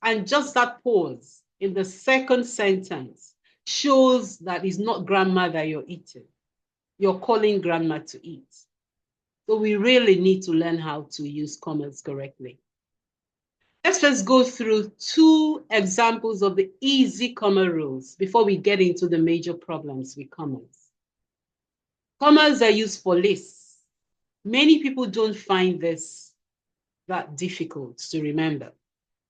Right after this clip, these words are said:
If you're given a list of things you, you bought in a, I mean, while shopping, you can say, I need pasta,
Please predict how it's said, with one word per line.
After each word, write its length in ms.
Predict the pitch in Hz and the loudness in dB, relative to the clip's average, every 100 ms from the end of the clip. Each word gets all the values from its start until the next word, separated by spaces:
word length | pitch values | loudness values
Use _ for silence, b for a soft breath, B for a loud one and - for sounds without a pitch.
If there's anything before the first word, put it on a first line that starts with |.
| _ _ _ - | _ _ _ -12
If 140 | 214 | 0
you're 120 | 240 | 2
given 280 | 202 262 269 | 4 4 6
a 200 | 233 220 | 4 4
list 360 | 240 262 - - | 2 2 0 -8
of 180 | 202 185 | -6 -6
things 500 | - 240 233 226 185 | -8 -6 -4 -4 -2
you, 320 | 196 185 190 - | 4 4 2 -2
you 160 | 185 | 0
bought 460 | 185 202 208 208 - - | 2 2 0 -2 -14 -4
in 280 | 175 175 170 | -2 0 0
a, 260 | 160 - - _ _ _ _ _ | -4 -6 -14 _ _ _ _ _
I 80 | 180 | 0
mean, 220 | 202 190 | 4 6
while 240 | 202 202 | 6 6
shopping, 720 | 196 - 202 180 233 269 330 - _ _ _ | 2 -2 -4 -4 -4 -2 -4 -10 _ _ _
you 80 | 196 | -4
can 120 | 208 | -2
say, 180 | 196 226 - | 0 0 0
I 160 | 196 | 0
need 400 | 202 214 196 - _ _ _ | 2 0 -4 -10 _ _ _
pasta, 640 | 202 185 185 - 254 339 | -2 -2 -4 -2 0 0